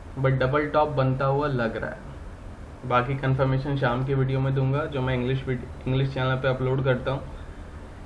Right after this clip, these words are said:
English channel का link description में दे रखा है, आप देख सकते हैं। India के हिसाब से सात बजे का, सात बजे उसका video आता है। Crude oil का आज का support है चवालीस नब्बे का।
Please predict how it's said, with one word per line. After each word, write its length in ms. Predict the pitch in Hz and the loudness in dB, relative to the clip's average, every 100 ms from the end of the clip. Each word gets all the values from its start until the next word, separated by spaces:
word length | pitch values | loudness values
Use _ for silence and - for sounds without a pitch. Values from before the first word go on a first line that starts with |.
| - - | -8 0
English 280 | 131 139 | 2 4
channel 260 | 139 135 135 | 2 2 4
का 60 | 139 | 4
link 200 | 135 131 | 4 2
description 420 | 131 - 127 131 | 2 0 -2 0
में 160 | 127 | 0
दे 140 | 123 120 | 2 4
रखा 300 | 131 131 143 | 2 2 2
है, 140 | 139 | 4
आप 100 | 127 | 4
देख 280 | 117 120 120 | 2 0 -2
सकते 300 | 131 127 - | -2 -2 0
हैं। 280 | 147 151 - - - - 131 | 0 0 -2 -8 -12 -4 0
India 240 | 131 135 | 4 4
के 80 | 135 | 4
हिसाब 600 | 135 135 139 135 127 - | 0 0 0 2 2 0
से 220 | 156 190 - - | -4 -4 -6 -2
सात 260 | 127 123 127 | 2 2 2
बजे 260 | 123 127 | 0 0
का, 380 | 123 135 131 - - | 0 2 2 -2 -4
सात 160 | 135 127 | 2 4
बजे 300 | 135 135 131 | 4 2 2
उसका 260 | 127 - 131 | 0 2 2
video 340 | 123 117 117 | 2 2 2
आता 340 | 110 - 123 | 0 0 -2
है। 60 | 139 - - - - - - - - - - - - - - - - - - | -2 -6 -10 -10 -10 -8 -6 -6 -6 -6 -6 -4 -2 0 0 -2 -2 -2 0
Crude 160 | 156 | 4
oil 200 | 160 160 | 6 6
का 120 | 175 165 | 6 4
आज 160 | 156 | 4
का 120 | 165 | 2
support 360 | 151 151 156 147 | 0 0 0 0
है 120 | 151 | 0
चवालीस 380 | 139 120 113 110 - | 2 2 2 0 -2
नब्बे 340 | 110 - 131 | -2 0 0
का। 360 | 143 151 156 | 2 2 2